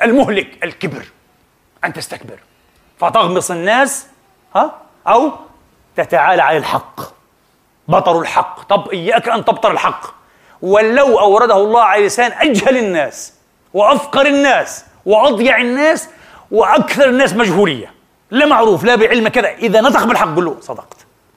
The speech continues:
ونعشك الله كما نعشتني بالحق". إياك لتبرأ من الكبر، وإياك أن تغمط أو تغمص الناس. تشوف واحد أصغر منك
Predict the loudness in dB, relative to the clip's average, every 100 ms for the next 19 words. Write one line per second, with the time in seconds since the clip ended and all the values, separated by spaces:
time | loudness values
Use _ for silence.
0 | _ -4 0 -2 -2 -6 -4 0 0 0
1 | -6 -6 -8 -8 -12 -12 -10 -10 -10 -8
2 | 0 0 0 -6 -18 -20 -14 -2 0 2
3 | 0 -2 -2 -2 -4 -20 -20 -8 -4 -2
4 | 2 2 2 -4 0 -2 0 -2 -4 -4
5 | -2 -2 0 -2 -2 -6 -8 -10 -12 -12
6 | -16 _ _ _ _ _ _ -8 -2 0
7 | 0 -2 -2 -2 -4 -6 -6